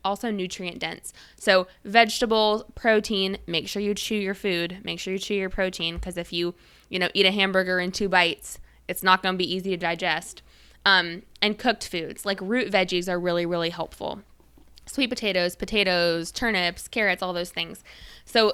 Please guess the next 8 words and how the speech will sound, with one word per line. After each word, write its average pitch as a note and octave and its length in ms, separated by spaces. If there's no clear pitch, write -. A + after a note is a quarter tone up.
those G#3+ 160
are B3+ 80
less G3 280
taxing G#3 420
on F#3+ 100
the F#3 60
body, F3 380
and F#3 380